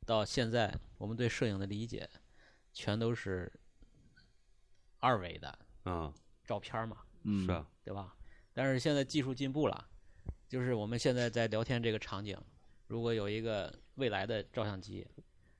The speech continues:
Speaker 1: 它拍的是全景，就是它叫体积摄影。
Speaker 2: 有啊，
Speaker 3: 嗯。
Speaker 2: 有那广场相机有。
Speaker 1: 啊，对。
Speaker 3: 对，有光，
Speaker 2: 有卖的。
Speaker 3: 对。
Speaker 2: 嗯。
Speaker 1: 就是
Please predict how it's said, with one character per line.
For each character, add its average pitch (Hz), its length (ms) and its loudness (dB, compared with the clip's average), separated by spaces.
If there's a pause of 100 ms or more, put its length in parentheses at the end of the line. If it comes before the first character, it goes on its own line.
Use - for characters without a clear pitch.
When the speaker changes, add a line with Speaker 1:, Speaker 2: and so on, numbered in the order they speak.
(200)
Speaker 1:
它 - 160 -2
拍 117 240 2
的 110 140 0
是 101 160 -6
全 98 420 -6
景， 113 160 -6 (160)
就 113 140 -6
是 104 260 -6 (100)
它 117 140 -4
叫 104 300 -2 (260)
体 - 180 -4
积 107 160 -4
摄 - 220 0
影。 - 100 -6 (200)
Speaker 2:
有 117 160 8
啊， 113 120 8
Speaker 3:
嗯。 - 60 6
Speaker 2:
有 107 100 8
那 143 100 8
广 139 180 6
场 101 120 0
相 101 160 6
机 110 160 6
有。 82 280 -4 (160)
Speaker 1:
啊， 110 240 -4
对。 - 140 -6
Speaker 3:
对， 123 220 8
有 120 120 12
光， 135 160 8
Speaker 2:
有 143 60 10
卖 - 60 4
的。 - 20 -12 (300)
Speaker 3:
对。 107 340 4
Speaker 2:
嗯。 101 80 4
Speaker 1:
就 156 100 8
是 143 280 4